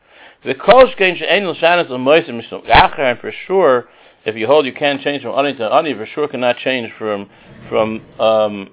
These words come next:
an ani to a lulav. You're not allowed to change from an organization that's a school, let's say, to a,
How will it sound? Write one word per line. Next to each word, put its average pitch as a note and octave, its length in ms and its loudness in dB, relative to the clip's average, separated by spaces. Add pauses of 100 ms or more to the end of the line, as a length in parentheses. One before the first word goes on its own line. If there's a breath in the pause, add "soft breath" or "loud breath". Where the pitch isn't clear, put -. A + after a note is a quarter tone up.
an A2+ 180 -8
ani C3+ 400 4
to G#2+ 260 -4
a F#2+ 40 -4
lulav. C#3 540 2
You're G#2+ 120 -16
not C3 140 2
allowed B2+ 160 2
to - 100 -10
change C3+ 240 -2
from G#2+ 200 -10
an - 60 -6
organization B2 640 -2
that's G#2+ 160 -8
a - 100 -18
school, D3+ 320 -2
let's A#2 200 0
say, A2+ 140 -8 (100)
to A2 200 -4
a, G#2 220 2